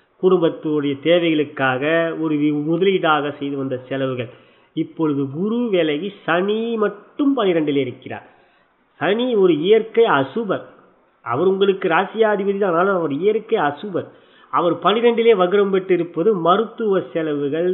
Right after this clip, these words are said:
தேவையில்லாமல் வாகனங்கள் ஓட்டுகின்ற பொழுது இரும்பு சம்பந்தப்பட்ட விஷயங்கள் அல்லவா, வாகனங்களிலே பழுதுகள் போன்றவைகள் ஏற்படும். எனவே தசாபுத்தி அந்தரங்கள் எவ்வாறு இருக்கிறது என்பதை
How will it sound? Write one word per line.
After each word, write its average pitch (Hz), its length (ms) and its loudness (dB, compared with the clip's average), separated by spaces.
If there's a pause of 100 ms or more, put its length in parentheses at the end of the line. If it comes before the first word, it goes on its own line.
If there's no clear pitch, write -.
தேவையில்லாமல் 175 720 0
வாகனங்கள் 175 640 2
ஓட்டுகின்ற 147 520 -4
பொழுது 151 280 -4
இரும்பு 180 280 -2
சம்பந்தப்பட்ட 151 720 -6
விஷயங்கள் 135 500 -6
அல்லவா, 135 320 -4
வாகனங்களிலே 156 720 0
பழுதுகள் 143 580 -4
போன்றவைகள் 135 580 -8
ஏற்படும். 135 500 -6 (580)
எனவே 143 380 0
தசாபுத்தி 208 760 0
அந்தரங்கள் 160 440 0
எவ்வாறு 180 500 0
இருக்கிறது 143 500 -4
என்பதை 143 320 -2